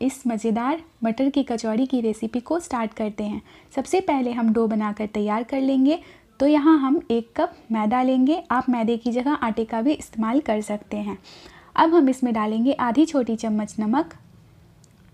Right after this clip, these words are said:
फिर इसमें डालेंगे अजवाइन। तो एक चौथाई चम्मच अजवाइन डाल दें। अजवाइन को पहले हाथों से इस तरह से थोड़ा सा क्रश कर लें और उसके बाद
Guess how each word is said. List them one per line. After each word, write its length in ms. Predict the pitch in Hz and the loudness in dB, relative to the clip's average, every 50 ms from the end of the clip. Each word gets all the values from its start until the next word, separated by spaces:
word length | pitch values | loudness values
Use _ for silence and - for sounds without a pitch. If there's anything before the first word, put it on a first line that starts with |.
| _ - _ _ _ _ _ _ _ _ _ - | _ -20 _ _ _ _ _ _ _ _ _ 0
फिर 120 | - 320 311 | 2 4 4
इसमें 260 | 339 330 - 285 262 | 4 6 4 4 4
डालेंगे 400 | 240 220 220 220 226 233 254 294 - | 4 2 0 0 2 4 4 4 4
अजवाइन। 480 | - 247 208 214 226 220 214 214 208 202 | 2 0 0 0 -2 -2 -2 -2 -2 -2
तो 120 | - 226 | -2 -2
एक 240 | - - 320 339 330 | 0 2 2 2 0
चौथाई 360 | - 277 240 233 220 233 220 | 0 -2 -2 -2 -2 -2 -2
चम्मच 400 | 214 - 226 220 220 262 294 277 | -2 -2 -2 -2 0 0 0 0
अजवाइन 420 | 240 226 208 220 226 233 254 262 269 | -2 -4 -4 -2 -2 0 2 4 4
डाल 180 | 277 254 254 254 | 4 4 2 2
दें। 120 | 269 285 | 0 0
अजवाइन 400 | 285 - 226 220 226 220 220 226 226 | 0 -2 -2 -2 -2 -2 -2 -2 -2
को 100 | 233 226 | -2 -4
पहले 260 | 226 226 226 226 240 | -4 -4 -6 -6 -6
हाथों 340 | 233 226 208 202 - 226 226 | -6 -6 -6 -6 -6 -8 -4
से 160 | - 277 285 | -2 -2 -2
इस 220 | 285 254 220 - | -2 -4 -6 -6
तरह 180 | - 214 208 214 | -6 -6 -6 -4
से 160 | 214 - 285 | -2 -2 -2
थोड़ा 260 | 277 254 220 196 196 | -2 -2 -4 -4 -4
सा 140 | 190 - 196 | -6 -8 -10
क्रश 280 | - - 269 294 277 - | -6 -4 -4 -4 -4 -4
कर 200 | - 311 294 294 | -2 0 2 2
लें 160 | 311 339 - | 2 2 2
और 240 | - 254 247 226 226 | 0 -2 -2 0 -2
उसके 240 | 208 - - 214 214 | -4 -6 -6 -6 -4
बाद 220 | 214 247 285 427 | -2 0 -2 -2